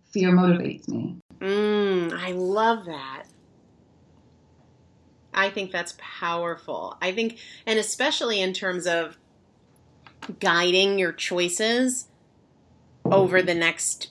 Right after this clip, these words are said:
Speaker 2: few weeks.
Speaker 1: Yeah.
Speaker 2: Starting every day with, "How can I act on that today?"
Speaker 1: Yeah.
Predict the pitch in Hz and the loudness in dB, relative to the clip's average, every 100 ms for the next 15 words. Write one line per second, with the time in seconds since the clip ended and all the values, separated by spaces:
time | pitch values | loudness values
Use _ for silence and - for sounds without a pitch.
0 | - 185 175 156 160 233 - - - - | -4 0 0 0 -4 -4 -4 -4 -4 -10
1 | _ _ _ _ - - 185 170 165 165 | _ _ _ _ -6 8 12 12 10 4
2 | - _ _ _ - - - 190 208 247 | -4 _ _ _ -8 -6 0 2 2 2
3 | 208 180 170 165 185 180 170 151 151 147 | 0 0 -2 0 0 0 0 -2 -2 0
4 | 147 143 - _ _ - - 190 240 226 | -2 -6 -18 _ _ -14 -4 -4 -2 -4
5 | 175 - 151 - - 143 139 127 - - | -2 -4 -6 -8 -10 -8 -6 -8 -10 -12
6 | - - - - _ _ _ _ _ 185 | -10 -10 -12 -18 _ _ _ _ _ 10
7 | 175 170 170 | 12 12 6